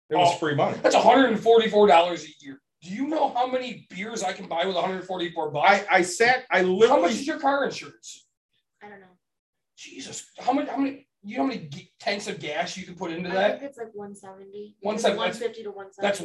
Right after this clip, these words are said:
Speaker 2: one payment of your car insurance that they're taking from you a year. So
Speaker 3: Yeah.
Speaker 2: eleven
Speaker 1: So
Speaker 2: months, you could have, like,
Speaker 1: I, I sat down with
Speaker 2: Insane.
Speaker 1: two doctors once,
Speaker 2: Yeah.
Speaker 1: and they had forty-five thousand dollars sitting in one account at Michigan State Credit Union,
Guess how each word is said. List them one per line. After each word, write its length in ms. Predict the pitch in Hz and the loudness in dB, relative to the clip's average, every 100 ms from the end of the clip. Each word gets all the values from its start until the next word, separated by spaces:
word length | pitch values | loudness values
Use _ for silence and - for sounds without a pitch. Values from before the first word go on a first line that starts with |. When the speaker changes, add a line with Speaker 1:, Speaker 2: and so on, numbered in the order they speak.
| 165 | 2
Speaker 2:
one 200 | 233 202 | 2 4
payment 400 | 208 220 165 - - | 4 4 2 -6 -6
of 120 | 170 | -4
your 100 | 190 | -2
car 200 | 202 175 | 0 -2
insurance 280 | 160 165 143 | -2 -8 -10
that 140 | 151 143 | -12 -6
they're 160 | 160 | -6
taking 320 | 165 160 156 139 | -4 -8 -8 -12
from 180 | 151 | -10
you 140 | 143 139 | -8 -8
a 20 | |
year. 220 | 139 135 | -10 -14
So 160 | - 170 | -10 -10
Speaker 3:
Yeah. 60 | 156 - _ _ - | -10 -18 _ _ -10
Speaker 2:
eleven 460 | 185 185 208 214 226 | -8 2 4 6 4
Speaker 1:
So 40 | |
Speaker 2:
months, 540 | 247 247 - - - _ _ _ _ - | 4 2 0 -10 -18 _ _ _ _ -8
you 140 | 190 | -8
could 140 | 208 | -4
have, 340 | 202 214 208 - _ _ | 2 2 2 -4 _ _
like, 220 | 175 170 | -8 -4
Speaker 1:
I, 200 | 170 226 - - | 0 0 0 0
I 100 | 214 | 2
sat 320 | - 269 277 | 6 6 6
down 240 | 269 254 | 4 4
with 80 | 214 | 4
Speaker 2:
Insane. 180 | 175 240 | 2 -2
Speaker 1:
two 60 | 185 | 2
doctors 800 | 170 180 - 147 120 - - _ | 4 4 2 -8 -8 -12 -20 _
once, 520 | 127 117 95 95 - | -4 -2 -2 -6 -6
Speaker 2:
Yeah. 180 | 202 196 | 0 0
Speaker 1:
and 160 | 143 143 | 2 2
they 140 | 175 | 2
had 400 | 180 185 160 147 | 4 4 4 2
forty-five 500 | - 208 214 196 180 - | -4 -4 -2 -2 0 0
thousand 340 | 160 165 160 | 0 0 0
dollars 440 | 147 143 135 123 | 0 0 -2 -6
sitting 240 | - 139 127 | -8 -8 -6
in 220 | 123 113 | -6 -2
one 180 | 117 165 | 0 0
account 480 | 185 175 143 131 - | -2 0 2 0 -2
at 300 | 120 117 113 | -2 0 0
Michigan 420 | 139 151 - 156 | -2 -2 -2 -6
State 340 | 143 - 135 135 | -2 -2 -2 -2
Credit 300 | 131 120 - | -4 -4 -6
Union, 180 | 98 | -14